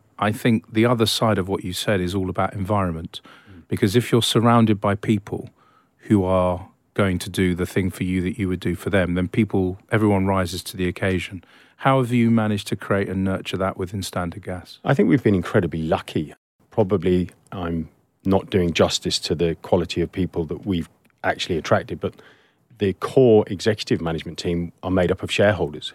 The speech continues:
Speaker 2: who were interested in the company like me and have stepped up, and then a support staff around that who are, who are incredibly committed to the company. I don't think you can buy that sort of commitment.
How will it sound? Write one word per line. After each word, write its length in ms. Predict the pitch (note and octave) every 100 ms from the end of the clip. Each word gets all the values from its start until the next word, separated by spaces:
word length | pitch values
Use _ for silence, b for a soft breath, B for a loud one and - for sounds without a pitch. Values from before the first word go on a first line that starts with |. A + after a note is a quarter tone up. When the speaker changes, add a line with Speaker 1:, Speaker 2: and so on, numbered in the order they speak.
| -
Speaker 2:
who 260 | F#2 F2 -
were 160 | G2+
interested 420 | F#2 E2+ - - -
in 120 | E2+
the 60 |
company 340 | E2+ F2+ D#2 E2
like 240 | D#2+ E2
me 100 | E2+
and 100 | D#2+
have 120 | E2
stepped 440 | - - F2+ - -
up, 320 | E2+ - - b b b b b b -
and 160 | G2+ F#2
then 340 | F#2 F2 F#2+ - _ _ _ _
a 60 | -
support 420 | - - G#2+ F2+
staff 340 | - F#2 F2 -
around 340 | F2 F2+ F2
that 160 | D#2 -
who 180 | F#2+
are, 140 | F2+ F#2 -
who 100 | G2+
are 80 |
incredibly 760 | E2+ D#2+ - - C#3 F2+ E2 D#2
committed 460 | - F2 D#2+ D#2
to 100 | -
the 80 | E2
company. 520 | - F2 D#2 - - - b b b b
I 100 | E2
don't 180 | F#2 F#2+
think 200 | F#2+ E2
you 140 | F2+
can 240 | - E2+
buy 340 | D2 F#2 F2 F2
that 220 | D#2+ -
sort 200 | - E2+
of 60 | -
commitment. 540 | - E2+ E2+ E2 D2+